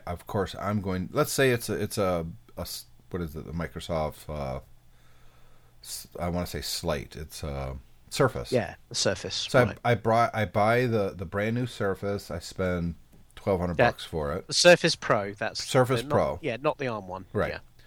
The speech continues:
Speaker 2: Yeah.
Speaker 1: Uh, so I go and buy a box copy of Windows eight, or I'm sorry, Office twenty thirteen,
Speaker 2: Mm-hmm.
Speaker 1: which doesn't have physical C Ds in it. It's just a download code.
Speaker 2: Yeah.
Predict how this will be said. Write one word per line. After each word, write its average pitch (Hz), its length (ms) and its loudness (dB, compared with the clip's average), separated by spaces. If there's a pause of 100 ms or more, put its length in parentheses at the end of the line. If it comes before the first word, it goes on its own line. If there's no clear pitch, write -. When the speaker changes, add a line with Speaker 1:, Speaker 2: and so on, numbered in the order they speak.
(640)
Speaker 2:
Yeah. 101 80 0
Speaker 1:
Uh, 98 380 6
so - 200 -4
I 76 100 -4
go 82 200 -8
and 95 120 -2
buy 95 540 -2 (180)
a 85 80 -12
box 117 380 2
copy 101 540 0
of 87 480 -4
Windows 87 540 0
eight, 80 440 -8 (540)
or 95 140 -2
I'm 85 160 -2
sorry, 90 260 -2
Office 101 460 2
twenty 98 240 -4
thirteen, 92 640 -2 (280)
Speaker 2:
Mm-hmm. 107 220 -8
Speaker 1:
which 110 260 0
doesn't 131 260 8
have 117 200 2
physical 117 340 2
C 117 220 2
Ds 87 240 0
in 76 120 -2
it. 80 140 -2
It's 87 220 -4
just 98 240 0
a 104 40 2
download 95 580 2 (280)
code. 78 440 -4 (720)
Speaker 2:
Yeah. 92 180 -8